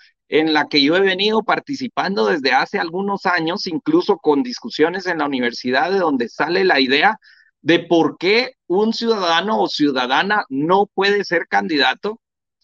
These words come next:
sin ser postulado por un partido político. En nuestro análisis, si ustedes ven la ley y la Constitución, los derechos de elegir y ser electo son precisamente de los ciudadanos y ciudadanas, y en este momento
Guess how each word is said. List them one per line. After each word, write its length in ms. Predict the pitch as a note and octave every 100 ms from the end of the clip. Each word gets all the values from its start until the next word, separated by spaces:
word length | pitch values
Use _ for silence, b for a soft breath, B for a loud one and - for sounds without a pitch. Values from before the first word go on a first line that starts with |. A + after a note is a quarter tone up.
| _ -
sin 640 | - A3+ B3 C#4 C#4 -
ser 360 | - F3+ F#3 F#3+
postulado 600 | G3+ G3 D3+ B2+ D#3 F#3
por 140 | C#3
un 120 | B2
partido 380 | D3 - D3+ D#3+
político. 520 | G3 C4+ D#4 D4+ E3
En 80 | D3
nuestro 340 | C#3+ C3+ C3
análisis, 580 | C3 E3 A#3 B3+ G3+ E3+
si 260 | D3 B2+ C3
ustedes 420 | A#2+ E3 G3 F#3
ven 180 | F#3 F#3+
la 140 | F3
ley 220 | D#3 F3+ G3+
y 20 |
la 140 | F#3 -
Constitución, 680 | C#3 - B2+ B2+ A2 C#3 A#3
los 160 | A3+
derechos 500 | D3+ B2+ C3+ - G3
de 120 | E3
elegir 440 | B2+ A2 A2 A#2+ D#3
y 60 |
ser 160 | E3+ F3
electo 460 | G#3 F3+ - B3 - b b b b
son 400 | - F#3 A#3+ C4+
precisamente 960 | C3 - D#3 E3 D3+ D3 D#3+ F#3+ A3 _ _ _ _
de 440 | A#2+ E3 A3+ A#3+
los 240 | B2+ C#3+ C#3
ciudadanos 580 | C3+ B2 A2+ B2+ F#3 G#3
y 60 |
ciudadanas, 640 | F3+ C3 A2+ C3 C4 B3+ C3+
y 60 |
en 100 | B2+
este 240 | C4 - F#3
momento 600 | F#3 E3+ D#3+ D#3+ A3 -